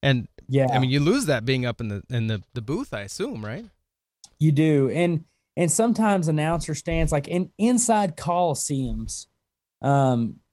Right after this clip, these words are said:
Speaker 2: you'll find, like, the National Western in Denver.
Speaker 1: Mm-hmm.
Speaker 2: Uh, Boyd, Boyd is a gr-, Boyd Paul Hamas, a professional rodeo announcer. He's done the N F R with Bob, like, twenty sometimes.
Speaker 1: Yeah.
Speaker 2: Um, he does a lot of his rodeos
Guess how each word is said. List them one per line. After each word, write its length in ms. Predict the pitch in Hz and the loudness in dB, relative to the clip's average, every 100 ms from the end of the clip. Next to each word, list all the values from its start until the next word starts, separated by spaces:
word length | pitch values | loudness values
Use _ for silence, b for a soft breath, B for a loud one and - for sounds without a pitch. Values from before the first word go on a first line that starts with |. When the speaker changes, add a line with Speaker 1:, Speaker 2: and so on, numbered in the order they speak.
| - | -2
Speaker 2:
you'll 180 | 156 156 | 0 0
find, 460 | - 151 147 143 | 0 0 2 2
like, 360 | 127 117 113 _ _ - _ _ _ _ | 0 -2 -6 _ _ -20 _ _ _ _
the 220 | 135 127 113 - - | -6 -4 -6 -10 0
National 480 | 147 151 143 151 135 | 2 4 2 2 4
Western 420 | 131 127 135 117 | 2 0 -2 -4
in 140 | 117 | -2
Denver. 460 | 117 113 104 101 98 | 0 0 -2 -6 -6
Speaker 1:
Mm-hmm. 300 | 135 120 120 147 | -4 -4 -4 -2
Speaker 2:
Uh, 300 | 123 127 117 120 - _ | 0 2 2 -2 -10 _
Boyd, 600 | 139 175 175 131 120 110 - _ | 2 4 4 2 -2 -4 -12 _
Boyd 380 | 147 170 196 147 | 0 2 4 2
is 120 | 120 | 0
a 60 | 113 | -4
gr-, 160 | 113 131 | -6 -6
Boyd 320 | 139 139 180 160 | -2 0 0 2
Paul 160 | 156 | 0
Hamas, 520 | 135 120 113 107 - - | 2 0 -2 -6 -10 -10
a 140 | 123 | -8
professional 500 | 123 131 131 120 123 | -8 -6 -4 -4 -2
rodeo 220 | 117 120 117 | 0 2 2
announcer. 360 | 117 113 120 | 0 0 -2
He's 160 | 120 110 | -4 -2
done 160 | 120 | -2
the 120 | 117 117 | -2 -2
N 80 | |
F 200 | 117 113 - | -2 -4 -2
R 220 | 113 113 | 0 0
with 300 | 107 131 - | 0 -2 -2
Bob, 460 | 117 117 113 113 113 _ _ | -2 0 0 -2 -6 _ _
like, 240 | 113 107 _ | -10 -10 _
twenty 320 | - 135 123 | -2 0 0
sometimes. 720 | - 120 110 117 110 110 107 | -2 -4 -2 -2 -2 -4 -4
Speaker 1:
Yeah. 220 | 117 101 107 _ _ _ - | -4 -6 -8 _ _ _ -2
Speaker 2:
Um, 440 | 127 117 110 104 - | 2 4 2 -2 -8
he 240 | - 196 | -2 2
does 220 | 208 196 151 | 4 4 4
a 20 | |
lot 220 | 143 127 | 2 2
of 80 | 123 | 0
his 200 | 170 143 | 0 2
rodeos 400 | 135 117 113 | 2 2 -2